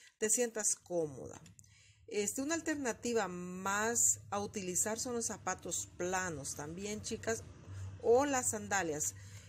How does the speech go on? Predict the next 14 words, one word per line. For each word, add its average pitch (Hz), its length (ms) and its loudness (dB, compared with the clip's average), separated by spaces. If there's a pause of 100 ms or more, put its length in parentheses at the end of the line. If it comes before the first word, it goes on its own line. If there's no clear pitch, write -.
(120)
En, 226 320 6
en, 214 240 0
cuando 214 300 4
dije 277 240 4
zapatos, 214 600 2
también 208 240 -2
se - 160 -2
refiere 202 380 -2
a 208 80 -4
zapato 180 600 -2
como 175 280 -6
masculino, 190 880 -6
que 196 80 -6
a, 175 180 -2